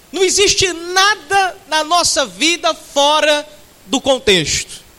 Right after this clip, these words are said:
Não existe nada na nossa vida fora de contexto.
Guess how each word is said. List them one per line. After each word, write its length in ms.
Não 200
existe 680
nada 760
na 180
nossa 400
vida 580
fora 500
de 160
contexto. 720